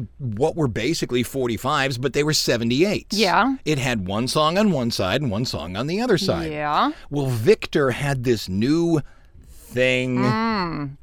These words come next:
Speaker 1: that turned at thirty-three and a third.
Speaker 2: Whoa.
Speaker 1: So you could get approximately twenty-five minutes on one side and approximately twenty-five minutes on the other
Speaker 2: <gasps>
Speaker 1: side.
Speaker 2: Heaven.
Speaker 1: So Duke Ellington may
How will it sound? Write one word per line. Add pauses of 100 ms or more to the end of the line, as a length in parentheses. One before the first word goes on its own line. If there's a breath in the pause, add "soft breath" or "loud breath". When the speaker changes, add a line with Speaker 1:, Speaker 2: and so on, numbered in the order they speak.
(260)
Speaker 1:
that
turned (100)
at
thirty-three
and
a
third.
Speaker 2:
Whoa.
Speaker 1:
So
you
could
get
approximately
twenty-five
minutes
on
one
side (320 loud breath)
and
approximately
twenty-five
minutes
on
the
other
Speaker 2:
<gasps>
Speaker 1:
side.
Speaker 2:
Heaven.
Speaker 1:
So
Duke
Ellington
may